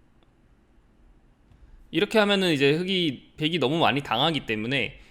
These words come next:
이걸 견딜 수가 없었고, 그래서 이제 백이 여기를 쳤는데요. 젖히고 또 한-, 여기 하나 젖히고 나가고 넣으니까 이렇게 끊어서 씌워가지고 여기를 다 부숴가지고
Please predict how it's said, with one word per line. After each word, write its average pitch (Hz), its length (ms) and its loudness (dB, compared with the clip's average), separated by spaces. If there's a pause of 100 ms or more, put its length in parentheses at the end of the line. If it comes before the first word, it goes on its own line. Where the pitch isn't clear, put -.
(100)
이걸 143 360 -2
견딜 143 260 -4
수가 151 220 -4
없었고, 127 680 -8 (920)
그래서 190 260 0
이제 151 160 0
백이 160 560 -2
여기를 147 280 -2
쳤는데요. 208 640 -2 (560)
젖히고 - 960 -4 (500)
또 175 80 -2
한-, 180 120 -2 (240)
여기 139 120 -4
하나 143 160 -4
젖히고 135 680 -6 (560)
나가고 127 720 -2
넣으니까 156 640 -4 (260)
이렇게 202 220 -6
끊어서 202 580 2 (320)
씌워가지고 151 640 2 (640)
여기를 240 340 4
다 - 220 -6
부숴가지고 208 920 -2